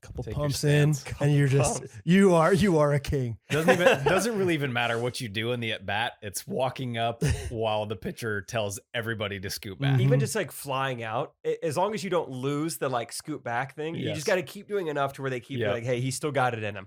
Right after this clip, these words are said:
Speaker 3: any
Speaker 2: Yep.
Speaker 3: given moment."
Speaker 2: Yep. You better have heels on the warning track for this
Speaker 1: <laughs>
Speaker 2: batter.
Speaker 1: Were you a, uh,
Speaker 3: That's a
Speaker 1: walk
Speaker 3: good
Speaker 1: up, walk up to the plate with the, uh, hand on the top of the barrel of the bat?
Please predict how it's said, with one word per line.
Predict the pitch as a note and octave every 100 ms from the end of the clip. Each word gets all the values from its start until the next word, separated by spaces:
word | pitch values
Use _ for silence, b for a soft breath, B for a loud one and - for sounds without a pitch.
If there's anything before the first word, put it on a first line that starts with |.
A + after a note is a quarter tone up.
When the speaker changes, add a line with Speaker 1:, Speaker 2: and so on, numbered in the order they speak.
| -
Speaker 3:
any | C#3+ C#3
Speaker 2:
Yep. | G2
Speaker 3:
given | B2+ B2
moment." | A2+ G2+ - _
Speaker 2:
Yep. | G2+ F2+ - _ A2
You | A2+
better | B2+ G#2+
have | A2 G2+
heels | G#2 C3 C3 A#2
on | A#2
the | G#2+
warning | A2 A2 F#2+
track | F2 G#2 F2+ -
for | G#2+
this | G2 -
Speaker 1:
<laughs> |
Speaker 2:
batter. | G#2 F2+ F2+ F2+ -
Speaker 1:
Were | D#3+
you | F#3+ F#3+
a, | F3+ E3
uh, | D#3 C#3+
Speaker 3:
That's | C3+
a | D#3
Speaker 1:
walk | D#3+
Speaker 3:
good | E3+ D3+
Speaker 1:
up, | E3+
walk | D#3+ -
up | D#3+
to | -
the | C#3
plate | C3+ D3+ D3
with | C#3 C#3 C3
the, | C3+ C3 B2+
uh, | A#2 A2 _ _ -
hand | D3+ D3
on | C#3
the | C3 B2 - _ -
top | D#3 D3+
of | D#3+
the | D3+
barrel | D#3+ E3 E3
of | D#3+
the | D#3
bat? | D3 E3+ E3+